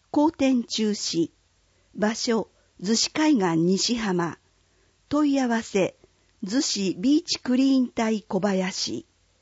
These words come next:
電話、零四六八七二一五五零。経済観光課。フェアトレード関連図書展示。フェアトレードタウン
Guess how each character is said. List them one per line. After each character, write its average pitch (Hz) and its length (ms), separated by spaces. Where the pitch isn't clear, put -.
電 247 360
話、 196 280
零 302 260
四 277 300
六 165 480
八 247 360
七 226 340
二 175 300
一 240 300
五 240 300
五 196 320
零。 180 420
経 277 260
済 247 280
観 214 300
光 180 320
課。 - 320
フ - 140
ェ 294 180
ア 349 60
ト 311 180
レ 294 220
ー 190 80
ド 160 280
関 302 280
連 311 240
図 269 160
書 156 160
展 180 400
示。 - 260
フ 269 60
ェ 311 140
ア 330 40
ト 302 160
レ 302 200
ー - 20
ド 277 160
タ 254 260
ウ 196 80
ン 185 320